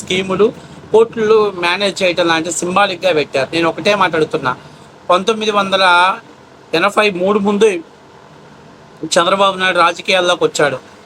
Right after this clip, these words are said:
ఉమ్మడి ఆంధ్రప్రదేశ్కు తొమ్మిదేళ్లు ముఖ్యమంత్రిగా చేశాడు. అంత సుదీర్ఘమైనటువంటి ముఖ్యమంత్రిగా చేసిన ఏకైక వ్యక్తి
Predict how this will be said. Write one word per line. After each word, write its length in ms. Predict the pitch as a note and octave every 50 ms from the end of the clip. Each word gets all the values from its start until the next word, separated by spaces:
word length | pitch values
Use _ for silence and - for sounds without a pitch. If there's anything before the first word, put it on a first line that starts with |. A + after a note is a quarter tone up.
| - D#3+
ఉమ్మడి 220 | E3 F#3+ G#3+ G#3+ G#3+ G#3
ఆంధ్రప్రదేశ్కు 560 | G#3 G#3 G3+ G3 G3 G3 G3+ F#3+ - - - G3+ -
తొమ్మిదేళ్లు 400 | - F3+ F#3+ F#3+ F#3+ G3+ G#3 G#3+ G3+ F#3+
ముఖ్యమంత్రిగా 540 | F#3 - - G3+ G3+ G3+ G3 G#3 G3 G3 F#3+ F3+
చేశాడు. 360 | F3+ F3 D#3 - E3+ D3 C#3 C#3 - - - - - - - D#3+
అంత 120 | F3+ F3+ G3+ F#3+
సుదీర్ఘమైనటువంటి 720 | - F#3 F3+ A3+ A#3+ G#3+ G3+ A3 A3 G#3+ G#3 G#3 G3+ G3+ F#3+ F3+
ముఖ్యమంత్రిగా 520 | E3+ - G#3 G3+ G#3 G3+ G3 G#3+ G#3 G#3 G3 F#3
చేసిన 220 | F#3+ F3+ E3 F#3+ F#3 F#3
ఏకైక 260 | F#3+ G3 G3+ G3+ G#3 F#3+
వ్యక్తి 260 | F#3+ F3 - - B3